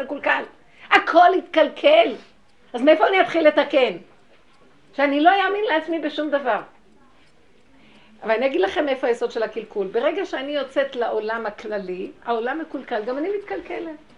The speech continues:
איך אפשר? אוי לרשע ואוי לשכנו. אבל אם אני מתחילה לצמצם, לצמצם ולהגדיר את עצמי כל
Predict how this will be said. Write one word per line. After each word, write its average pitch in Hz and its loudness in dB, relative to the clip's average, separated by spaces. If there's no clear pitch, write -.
איך 277 -8
אפשר? 262 -6
אוי 285 -2
לרשע 269 0
ואוי 233 -2
לשכנו. 320 -6
אבל 240 -2
אם 339 0
אני 494 2
מתחילה 381 -4
לצמצם, 262 -2
לצמצם 240 -4
ולהגדיר 226 -4
את 320 -10
עצמי 220 -8
כל 262 -8